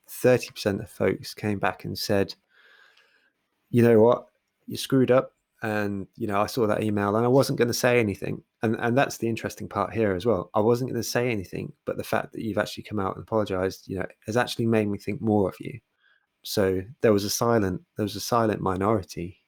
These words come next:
who would have judged it but not said anything. And then there was the ten percent who said, "No,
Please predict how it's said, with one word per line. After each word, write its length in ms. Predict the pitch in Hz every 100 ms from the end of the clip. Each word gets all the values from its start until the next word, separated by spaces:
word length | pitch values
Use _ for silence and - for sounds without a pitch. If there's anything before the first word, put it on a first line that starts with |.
| _
who 120 | 101 95
would 180 | 98
have 160 | 98 - - _ _ _ -
judged 300 | 113 - -
it 140 | -
but 80 | 104
not 160 | 95 -
said 220 | 107 104
anything. 360 | 92 - 98 - _ - _ _ _
And 160 | 117
then 140 | 131 139
there 100 | 117
was 260 | 117 110 -
the 160 | -
ten 220 | - 110
percent 360 | 104 - 98 92 -
who 80 | 101
said, 380 | - 98 90 - _ _ _ _ _ _ _ _ _ _
"No, 320 | 107 107 101